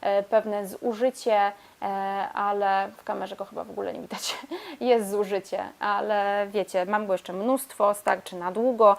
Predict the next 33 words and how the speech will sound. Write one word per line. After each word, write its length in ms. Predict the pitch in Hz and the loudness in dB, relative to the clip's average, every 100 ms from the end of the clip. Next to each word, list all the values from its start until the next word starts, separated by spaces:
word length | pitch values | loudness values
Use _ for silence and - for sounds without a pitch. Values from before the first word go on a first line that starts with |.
| - - | 2 -8
myślę, 220 | 196 185 190 | -8 -4 -4
że 100 | 190 | 2
całego 320 | 196 190 185 | 2 4 2
nie 160 | 190 | 4
wykorzystam, 680 | 233 269 254 247 - 220 202 | 2 4 4 4 2 0 0
bo 260 | 185 180 - | -6 -6 -2
chociaż 240 | 311 320 | 2 2
dwa 220 | - 208 214 | 0 2 2
lata 180 | 202 | 2
jest 120 | 180 180 | -2 0
ważne, 340 | 170 175 180 - | -2 -2 -16 -10
to 80 | 190 | -8
może 200 | 185 180 | -6 -6
mi 100 | 175 | -8
się 120 | 185 | -8
uda, 280 | 196 196 180 | -6 -4 -4
zobaczymy. 540 | 185 180 - 226 214 - - - _ - _ | -4 -6 -6 -4 -6 -8 -20 -20 _ -20 _
W 60 | - | 4
każdym 340 | 247 220 202 | 4 4 2
razie 500 | 202 208 190 190 190 - | 2 4 2 2 0 -2
czekoladka, 680 | - 233 214 196 202 - 185 185 - - - - | 0 4 6 6 2 -2 -2 -2 -10 -18 -16 -16
kto 180 | - 320 | 0 2
nie 100 | 254 | 2
lubi 160 | 190 185 | -2 -6
czekolady, 440 | - 180 180 180 | -8 -6 -4 -4
no 100 | 185 | -8
błagam, 460 | 180 175 - - 226 | -4 -4 -4 -10 -14
wszyscy 260 | - 262 - | -8 -8 -6
co 100 | 220 | -6
lubią 160 | 196 185 | -4 -8
czekoladę, 580 | - 185 202 208 190 185 | -8 0 0 2 -2 -4
wszystkie 260 | - 208 | -8 -8
dziewczyny, 380 | 185 - 208 | -8 -8 -8